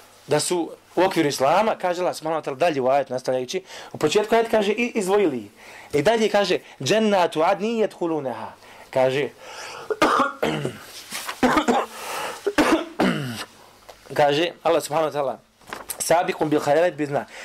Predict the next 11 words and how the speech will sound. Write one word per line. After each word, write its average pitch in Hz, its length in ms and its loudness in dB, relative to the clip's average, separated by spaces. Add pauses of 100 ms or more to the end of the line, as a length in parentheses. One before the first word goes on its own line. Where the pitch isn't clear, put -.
(100)
Zalika 220 560 4
huwa 185 160 2
al 165 80 0
fadlul 185 320 0
kabir." 160 340 0
I - 40 -14 (220)
ovo 202 240 4
je, 185 60 2
kaže, 165 300 2
veliko 180 460 0
dobro 214 420 0